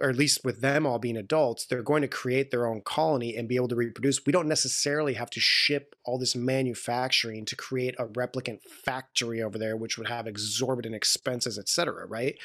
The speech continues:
You're essentially shipping a product that already has a three D printer, quote unquote, inside of it and can replicate itself. So I think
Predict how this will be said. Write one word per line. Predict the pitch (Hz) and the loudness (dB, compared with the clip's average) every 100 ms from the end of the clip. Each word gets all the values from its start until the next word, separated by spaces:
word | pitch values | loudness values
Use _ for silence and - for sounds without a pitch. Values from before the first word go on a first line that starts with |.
| - - | -14 -6
You're | 135 131 | 2 4
essentially | - 202 - 127 107 | 4 4 2 0 2
shipping | - - 143 135 | 4 4 2 -2
a | 113 | -4
product | - - 156 151 113 107 - - - _ _ _ | -10 -2 2 2 2 -6 -12 -16 -20 _ _ _
that | - 123 | 0 4
already | 143 151 131 | 6 4 2
has | 113 135 123 | 2 2 2
a | 117 113 - _ _ _ _ | -2 -4 -8 _ _ _ _
three | - - 127 | -10 0 2
D | 123 117 | 2 -2
printer, | - 135 139 107 101 | -2 0 2 0 -4
quote | - 113 | -4 -2
unquote, | 110 101 117 113 - | -4 -4 -2 -2 -2
inside | 131 110 - 123 123 | -2 0 0 0 0
of | |
it | 110 104 | -4 -6
and | 123 110 | -6 -6
can | 113 104 | -8 -8
replicate | 104 117 - 120 117 101 | -4 -4 -4 -4 -4 -6
itself. | 95 - - 120 82 - | -2 0 2 0 -4 -4
So | 135 123 | -2 -2
I | 123 - - | -4 -6 0
think | 285 | 2